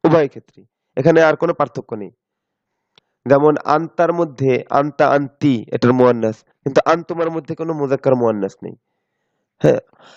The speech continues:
তারপর হুয়া হিয়া যেমন, হ্যাঁ, গায়েবের ক্ষেত্রে, কিন্তু তাসনিয়া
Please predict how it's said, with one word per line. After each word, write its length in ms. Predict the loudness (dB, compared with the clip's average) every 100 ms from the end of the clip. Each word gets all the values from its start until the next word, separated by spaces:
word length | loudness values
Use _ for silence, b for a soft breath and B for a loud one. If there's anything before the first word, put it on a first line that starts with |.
| b _
তারপর 280 | 2 4 2
হুয়া 340 | 4 4 4
হিয়া 280 | 4 0 0
যেমন, 380 | -2 -4 -6 -8 _ _ _ _ _
হ্যাঁ, 260 | 4 4
গায়েবের 400 | 4 2 2 -2
ক্ষেত্রে, 380 | -4 -12 -12 -16 _ _ _ _
কিন্তু 200 | 2 4
তাসনিয়া 680 | 0 0 -2 0 2 0